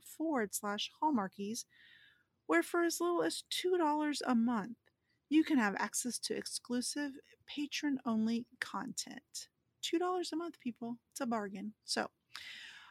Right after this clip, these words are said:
all right. Thank you so much, guys, for joining us. We appreciate each and every one of you and the time that you take to listen,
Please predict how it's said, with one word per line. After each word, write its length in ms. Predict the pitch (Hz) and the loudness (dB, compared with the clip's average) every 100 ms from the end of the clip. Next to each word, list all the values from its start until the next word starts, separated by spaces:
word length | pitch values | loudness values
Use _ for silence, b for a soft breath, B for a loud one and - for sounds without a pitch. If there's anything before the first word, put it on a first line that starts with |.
| B | B
all 60 | 381 | 8
right. 180 | 415 - | 8 8
Thank 160 | 330 339 | 2 4
you 80 | 453 | 4
so 180 | - 370 | 6 6
much, 240 | 320 - | 6 6
guys, 280 | 262 254 - | 6 6 6
for 120 | 320 | 4
joining 340 | 240 220 208 | 6 6 6
us. 280 | 202 254 - | 4 2 2
We 140 | 240 233 | 2 0
appreciate 560 | - 262 247 247 214 - | 2 0 2 2 0 0
each 340 | 240 262 - - | 0 0 0 2
and 140 | 247 226 | 2 4
every 240 | 226 233 | 2 2
one 220 | 202 196 | 0 -2
of 120 | 196 190 | -4 -4
you 300 | 202 202 214 - | -2 -2 -2 -4
and 260 | 202 190 - | -2 -2 -4
the 120 | 214 196 | -6 -4
time 300 | - 214 226 | -2 0 2
that 100 | 233 | 2
you 100 | 240 | -2
take 260 | - 208 - | -2 -6 -4
to 120 | 196 | -4
listen, 640 | 220 226 - 247 240 254 | -2 -2 2 2 2 0